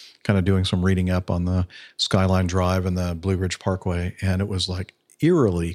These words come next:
quiet. I mean, there was no, it was, like, completely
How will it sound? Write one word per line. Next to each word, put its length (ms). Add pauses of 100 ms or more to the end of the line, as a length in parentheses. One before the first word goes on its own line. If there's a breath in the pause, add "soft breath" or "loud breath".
quiet. 540
I 40
mean, 120
there 80
was 180
no, 220
it 60 (440 loud breath)
was, 300 (260)
like, 220 (300)
completely 680